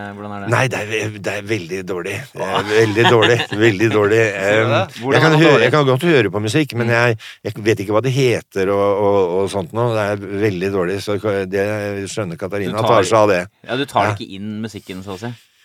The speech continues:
Speaker 2: Jeg setter meg aldri ned og
Speaker 1: Nei.
Speaker 2: hører på og sånn. Det er bare rusler i bakgrunnen når jeg jobber med noe annet.
Speaker 1: Så gå på konsert er ikke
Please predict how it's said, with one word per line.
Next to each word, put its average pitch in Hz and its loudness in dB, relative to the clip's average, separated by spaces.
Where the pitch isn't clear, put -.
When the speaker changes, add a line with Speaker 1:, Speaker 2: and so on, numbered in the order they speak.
Speaker 2:
Jeg - -8
setter 107 -6
meg - -4
aldri 101 0
ned 92 -4
og 95 -2
Speaker 1:
Nei. 95 -2
Speaker 2:
hører 82 0
på 87 -4
og - -8
sånn. 110 -4
Det 101 0
er 98 -8
bare 92 -4
rusler 90 -4
i 95 -2
bakgrunnen 87 -4
når 90 -2
jeg 90 0
jobber 78 -6
med 80 -12
noe 78 -8
annet. 98 -14
Speaker 1:
Så 113 -6
gå 113 -2
på 120 -12
konsert 123 -8
er 101 -8
ikke 101 -10